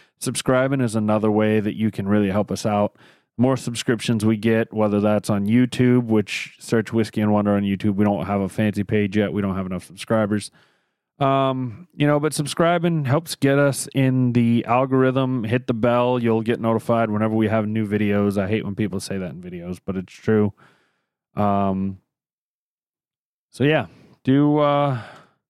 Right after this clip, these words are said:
do all the cool things like that. Now, as far as this episode and, and its format and what we're gonna do.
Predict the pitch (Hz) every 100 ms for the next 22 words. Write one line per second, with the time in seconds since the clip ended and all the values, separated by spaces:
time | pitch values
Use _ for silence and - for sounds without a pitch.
0 | _ _ _ _ - 156 160 165 - 147
1 | 165 170 131 135 151 - - - _ _
2 | 120 127 151 135 - _ _ 127 123 95
3 | _ _ - _ _ _ 117 - - 147
4 | 147 123 123 113 123 131 120 113 - 113
5 | 110 104 107 - _ _ _ - 117 113
6 | 110 107 107 98 - - 113 107 104 104
7 | 98 95 95 90 90 104 98